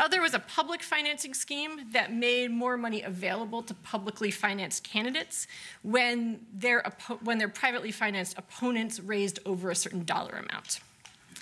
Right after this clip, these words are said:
In both of those cases, the court held that the First Amendment was implicated when spending on speech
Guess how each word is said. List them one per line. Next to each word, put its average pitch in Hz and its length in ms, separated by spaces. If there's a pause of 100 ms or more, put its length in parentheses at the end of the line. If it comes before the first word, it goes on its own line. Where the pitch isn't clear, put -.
(380)
In 254 160
both 370 240
of 349 80
those 294 160
cases, 214 360
the 214 80
court - 260
held 226 220
that - 140
the 220 60
First 262 320
Amendment 226 320
was 202 200
implicated 269 480
when 220 120
spending 240 580
on 196 180
speech - 640